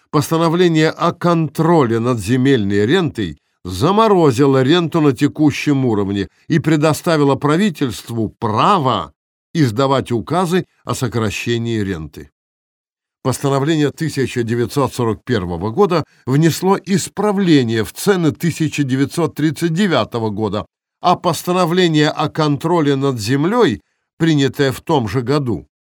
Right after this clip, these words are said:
дало правительству власть решать, какие культуры следует высевать. С принятием закона о контроле над продуктами в тысяча девятьсот сорок втором году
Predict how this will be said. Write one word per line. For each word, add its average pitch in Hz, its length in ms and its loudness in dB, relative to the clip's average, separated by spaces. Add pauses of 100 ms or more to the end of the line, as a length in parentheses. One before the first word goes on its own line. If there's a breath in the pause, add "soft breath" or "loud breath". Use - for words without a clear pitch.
(340)
дало 160 320 2
правительству 147 920 2
власть 147 640 0 (280)
решать, 139 640 0
какие 165 440 0
культуры 151 640 2
следует 143 720 0 (220)
высевать. 104 680 -4 (840)
С - 100 -14
принятием 160 640 4
закона 147 540 2
о 131 140 -6
контроле 139 640 0
над 123 240 -2
продуктами 139 600 -2
в 104 80 -4
тысяча 135 480 0
девятьсот 143 500 -2
сорок 127 260 -2
втором 113 360 -4
году 131 360 -2